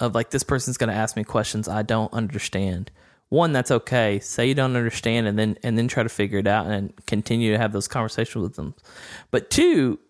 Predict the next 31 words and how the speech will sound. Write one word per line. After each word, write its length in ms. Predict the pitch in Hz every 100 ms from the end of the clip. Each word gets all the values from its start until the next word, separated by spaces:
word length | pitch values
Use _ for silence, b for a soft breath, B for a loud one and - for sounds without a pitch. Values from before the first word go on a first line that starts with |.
| _ _ _ _
I 80 | 151
think 200 | 220 262
even 140 | 233
if 100 | 190
you 120 | 151
have 420 | - 180 185 185 - - - - -
somewhat 420 | - 208 196 190
of 100 | 185
an 80 | 170
understanding 520 | 165 165 - 160 156
with 120 | 156
this 180 | 151 147
one, 100 | 151
it's 100 | 139
difficult. 600 | - 113 120 101 95 - B B B -
And 100 | 135
I 60 |
think 200 | 151 180
you 80 | 165
could 140 | 156 143
admit 360 | 131 131 -
that. 380 | 175 185 208 - -
And 100 | 160
I 60 |
think 220 | 185 240 240
you 80 |
can 160 | 240 220
even 240 | 208 190
say, 540 | 156 165 151 147 135 - b b b _
"It's 160 | 190 294
unfortunate 1160 | 269 - - 160 170 285 - 285 95 - -